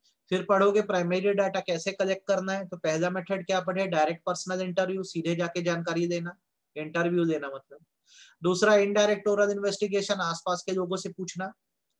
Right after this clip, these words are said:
Local correspondent मतलब बहुत बड़ा area cover करना, जैसे news channel वाले करते हैं, जहां पर जाकर आपके एजेंट होंगे, आपको information भेजेंगे।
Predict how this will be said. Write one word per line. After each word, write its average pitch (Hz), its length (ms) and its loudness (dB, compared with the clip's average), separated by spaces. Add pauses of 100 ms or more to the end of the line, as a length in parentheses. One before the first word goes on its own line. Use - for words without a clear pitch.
(420)
Local 185 420 6
correspondent 226 720 2
मतलब 226 180 0
बहुत 190 300 6
बड़ा 226 220 4
area 214 380 6
cover 220 300 2
करना, 208 360 0
जैसे 202 260 -2
news 202 240 -2
channel 196 340 0
वाले 190 200 4
करते 185 340 -2
हैं, 190 300 0
जहां 175 200 0
पर 180 200 -2
जाकर 170 460 2
आपके 175 280 -2
एजेंट 175 460 0
होंगे, 190 240 -2
आपको 175 260 -2
information 165 560 -6
भेजेंगे। 165 480 -6